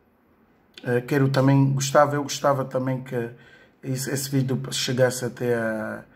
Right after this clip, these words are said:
a ministra do nosso ploro, ministra da Cultura. Eh, infelizmente, há um tempo essa parte em Angola, criaram-se elites musicais, ou seja, criaram ilhas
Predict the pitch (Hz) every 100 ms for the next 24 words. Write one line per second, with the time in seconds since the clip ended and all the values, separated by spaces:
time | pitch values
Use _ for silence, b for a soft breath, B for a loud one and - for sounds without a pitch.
0 | b b 127 131 135 135 135 120 120 123
1 | - 110 127 123 113 110 113 123 120 -
2 | 113 107 - B B B B - 110 107
3 | 120 107 - 123 117 104 - - _ _
4 | _ B B B B - 135 123 120 123
5 | 123 123 123 123 - - 180 185 - 147
6 | 131 131 135 131 127 - - - - 135
7 | 147 143 135 139 135 113 110 123 117 -
8 | 107 107 107 110 107 117 - B B B
9 | B B B B - 131 135 147 139 135
10 | 135 - 131 135 123 123 139 135 - 117
11 | 107 110 - 117 110 101 - - - -
12 | 113 110 127 117 107 107 - 113 127 127
13 | 123 139 135 113 104 - - - -